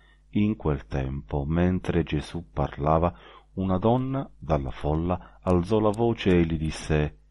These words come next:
"Beato il grembo che ti ha portato e il seno che ti ha allattato."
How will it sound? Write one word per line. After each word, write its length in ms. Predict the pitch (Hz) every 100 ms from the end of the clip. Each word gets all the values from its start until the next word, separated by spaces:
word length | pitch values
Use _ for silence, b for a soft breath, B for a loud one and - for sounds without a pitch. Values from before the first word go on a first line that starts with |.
| - _ _ -
"Beato 800 | - 78 80 78 71 71 69 78
il 140 | 76
grembo 560 | 76 87 92 98 90 82
che 160 | 78 80
ti 100 | 82
ha 100 | 78
portato 800 | - 80 - - 113 113 90 87 B -
e 120 | -
il 140 | 95 90
seno 480 | - - 123 120 107
che 240 | - 87
ti 140 | -
ha 180 | 90 82
allattato." 800 | 78 73 69 - 69 69 - 69